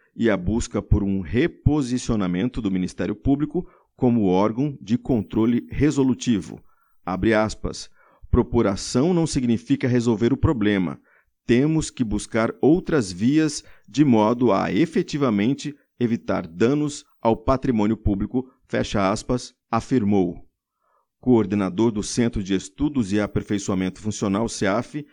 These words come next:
Escola Institucional do M P M T, o promotor de justiça Paulo Henrique Amaral Mota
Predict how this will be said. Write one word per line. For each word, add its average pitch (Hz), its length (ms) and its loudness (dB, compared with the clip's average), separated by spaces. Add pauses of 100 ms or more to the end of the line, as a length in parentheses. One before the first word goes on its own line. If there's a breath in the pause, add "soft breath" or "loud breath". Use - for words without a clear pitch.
(200 soft breath)
Escola 104 600 -2
Institucional 107 800 -4
do 87 280 -6
M 104 220 -2
P - 140 -4
M 110 160 -2
T, 151 260 -4 (360 soft breath)
o 131 120 2
promotor 117 420 2
de 101 80 -4
justiça 104 520 -4
Paulo 120 440 2
Henrique 110 320 0
Amaral 90 380 0
Mota 104 420 -2